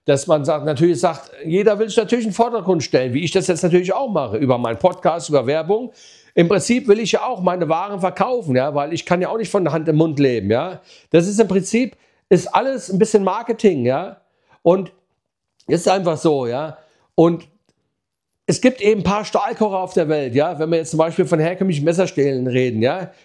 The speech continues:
Da, die verkaufen dann alle international. Und da hat der Stahl vielleicht im asiatischen Raum hat diese Bezeichnung,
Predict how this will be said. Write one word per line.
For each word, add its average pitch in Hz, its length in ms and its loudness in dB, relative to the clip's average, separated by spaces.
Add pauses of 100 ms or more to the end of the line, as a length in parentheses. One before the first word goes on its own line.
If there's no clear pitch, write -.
(340)
Da, 180 220 4
die 175 160 -2
verkaufen 208 460 -2
dann 196 140 -2
alle 220 240 -2
international. 214 920 -2
Und 165 180 0
da 147 100 2
hat 175 140 -6
der 190 100 2
Stahl 180 340 -2
vielleicht 170 320 -4
im 160 160 0
asiatischen 170 540 -2
Raum 170 160 0
hat 156 100 -6
diese 196 220 0
Bezeichnung, 180 720 -2